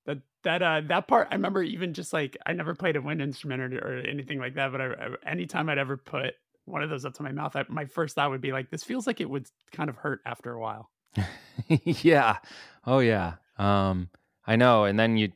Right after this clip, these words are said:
Speaker 2: you think about people who do that, you know, for hours on en-, on end. And it's like, one of my favorite bands from Boston, actually,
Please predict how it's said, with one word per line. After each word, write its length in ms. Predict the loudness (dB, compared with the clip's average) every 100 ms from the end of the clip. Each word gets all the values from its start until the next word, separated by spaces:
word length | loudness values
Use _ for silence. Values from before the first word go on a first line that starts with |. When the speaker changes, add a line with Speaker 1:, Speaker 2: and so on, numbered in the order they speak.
| _
Speaker 2:
you 140 | 0
think 260 | 0 0 -2
about 380 | 0 0 0 0
people 280 | -2 -2 -4
who 120 | -4
do 240 | -2 0
that, 300 | 2 2 0 _
you 120 | -8 -4
know, 240 | -2 -4
for 340 | -6 -6 -6 -6
hours 480 | -2 2 2 2 0
on 160 | -2 -2
en-, 200 | -4 -4 -10
on 160 | -6 0
end. 280 | 2 2 -2
And 120 | -6
it's 140 | -8
like, 180 | -8 -8 -14 -20 -12
one 140 | 2 4
of 60 |
my 120 | 6 4
favorite 420 | 4 4 4 2
bands 440 | 4 4 4 2
from 240 | -2 -4 0
Boston, 440 | 2 2 0 -4
actually, 600 | -2 -4 -6 -4 -4 -6